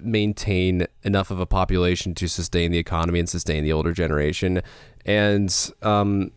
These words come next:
not, not doing that is extremely damning for your country for the next fifty to seventy-five years. Uh, and, you know, there's, of course, the mass immigration policy that a lot of Western countries are taking, but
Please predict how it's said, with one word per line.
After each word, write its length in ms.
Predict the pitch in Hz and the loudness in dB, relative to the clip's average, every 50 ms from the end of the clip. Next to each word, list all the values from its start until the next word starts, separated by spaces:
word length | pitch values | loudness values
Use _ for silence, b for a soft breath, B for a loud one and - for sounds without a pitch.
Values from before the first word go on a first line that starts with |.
| - - - _ - - | -20 -20 -20 _ -14 -6
not, 560 | 98 107 113 127 147 156 147 143 - _ - | -2 0 2 2 2 2 2 0 -2 _ -10
not 380 | 120 120 127 147 160 - - 113 | -4 0 0 0 0 0 -2 -2
doing 300 | 117 123 123 127 123 113 | 0 2 4 4 4 4
that 180 | 107 101 95 | 4 4 4
is 280 | 95 92 90 87 - - - | 4 2 2 2 0 -2 -2
extremely 840 | 95 95 - - - - - 107 107 107 110 110 107 101 95 95 | -4 -2 -2 -2 -4 -4 -2 0 2 4 4 4 4 2 2 0
damning 640 | 90 - 87 85 87 90 90 85 80 76 76 73 - | 0 0 0 0 2 2 2 2 0 0 0 -2 -4
for 440 | - - 92 90 87 82 78 78 b b b b | -2 0 0 2 2 2 2 0 b b b b
your 160 | 107 104 95 | 0 0 0
country 500 | - - - 104 95 - - 90 85 80 | 0 0 -2 -2 -2 -2 0 0 0 0
for 400 | - - 101 92 87 82 82 80 b b b b b b | 0 0 0 0 2 2 0 -2 b b b b b b
the 100 | 107 101 | -2 0
next 400 | 101 95 95 - - - - - | 0 0 -2 -2 -4 -10 -10 -12
fifty 400 | - - - 117 104 - - 107 | -12 -4 0 0 0 0 -2 -2
to 100 | 95 98 | 0 0
seventy-five 680 | 92 - 104 95 92 95 90 87 - 92 90 90 85 - | 0 2 0 0 0 0 -2 0 0 2 2 2 0 0
years. 580 | - 90 85 80 71 64 62 - - - - - b b b b b b b b b | -2 -2 0 0 0 -2 -4 -6 -6 -8 -10 -12 b b b b b b b b b
Uh, 440 | - - 90 90 87 87 87 90 78 - - | -8 -6 -4 -2 -2 0 0 -2 -2 -4 -2
and, 360 | 98 104 104 104 101 95 90 | -2 0 2 2 0 -2 -2
you 100 | 98 95 | 0 0
know, 300 | 113 107 98 90 90 - - | 2 2 2 2 0 0 0
there's, 300 | - 131 135 135 131 131 | 0 2 2 2 2 0
of 100 | 127 - | -2 0
course, 240 | - 156 135 123 - | 0 0 0 0 0
the 80 | 120 | 0
mass 280 | 107 113 110 107 104 - | 0 2 2 2 2 0
immigration 600 | 113 107 101 - 104 95 98 95 - - 95 90 | 0 0 0 2 2 2 2 2 0 0 0 0
policy 500 | - 95 87 87 87 87 - - 90 82 | 2 2 4 2 2 0 0 0 0 2
that 220 | 85 85 80 78 | 2 0 0 -2
a 80 | 64 85 | -2 -2
lot 200 | 90 90 87 85 | 0 0 0 0
of 100 | 82 87 | 0 0
Western 360 | 90 87 90 - - 85 78 | 0 0 0 -2 -4 -6 -6
countries 420 | 87 - 87 80 - - 73 73 - | -4 -4 -6 -6 -4 -6 -8 -4 -4
are 80 | 76 78 | -4 -4
taking, 460 | - - 82 80 - - 80 80 82 | -4 -4 -4 -4 -4 -6 -6 -6 -4
but 260 | - 80 76 - - | -2 -2 -2 -4 -4